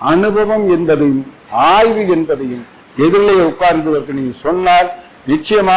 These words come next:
அவருக்கு நல்ல பாதையை காட்டியதாக, நீங்க ஒரு நல்ல குருவாக இந்த சமூகத்தில் இருக்க முடியும். பலனும் அந்த கேட்டுக்கொண்டு அவர்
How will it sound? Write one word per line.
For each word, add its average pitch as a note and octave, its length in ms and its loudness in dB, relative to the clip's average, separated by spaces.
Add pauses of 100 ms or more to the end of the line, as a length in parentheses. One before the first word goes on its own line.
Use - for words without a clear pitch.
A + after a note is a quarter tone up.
அவருக்கு C#3+ 260 2 (140)
நல்ல B3 280 -2 (120)
பாதையை F#3+ 420 2
காட்டியதாக, E3 640 2 (300)
நீங்க D3 240 0
ஒரு C3 120 -2
நல்ல A3 300 2
குருவாக F3+ 680 2
இந்த C#3 360 0
சமூகத்தில் D#3+ 540 -6
இருக்க E3 200 -12
முடியும். C#3+ 320 -6 (480)
பலனும் A#3 380 2 (160)
அந்த D#3+ 140 2 (160)
கேட்டுக்கொண்டு F#3+ 520 0
அவர் E3 260 2